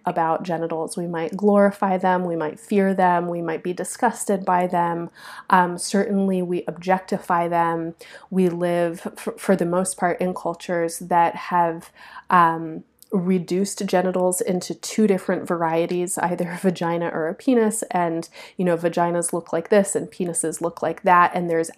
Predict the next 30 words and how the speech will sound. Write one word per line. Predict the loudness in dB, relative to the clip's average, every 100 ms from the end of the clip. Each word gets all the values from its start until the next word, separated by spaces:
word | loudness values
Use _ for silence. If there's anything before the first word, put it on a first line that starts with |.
| 2
absolutely | 4 4 -2 -2 -2 -2 -4
no | -2 0
variation | 0 0 0 -2 0 2 2 0 -12 -20 0
in | 2 4
terms | 2 0 0 -4
of | -4
anatomical | -4 -4 -2 -2 -2 -6 -4
modeling. | -2 0 2 2 0 -2 -14 -20 -20 _
And, | 4 6 6 0 -2 -4 0
uh, | 4 4 4 0
the | -2
reality | -2 4 6 8 6 4
is, | 0 0 0 0
is | -4
that | -4
there's | -4 -6 -6
a |
huge | -8 -8 -2 2 4 4 4 2 -2
spectrum | -4 -4 -4 -6 -4 -6 -12 _ -20 -20 _ 6
of | 6 6 -2 -12 -12
variety | -2 0 0 0 0 -2 -6 -10 _ -14 -2
in | 0 0
terms | 0 -2 0 -4
of | -2
what | -2 -2
genitals | -4 -2 -2 -2 -4
look | -8 -10 -6
like, | -4 -4 -8 -18 -8
and | -2 0 -2 -4 -6
the, | -10 -6 -4 -2 -2 -4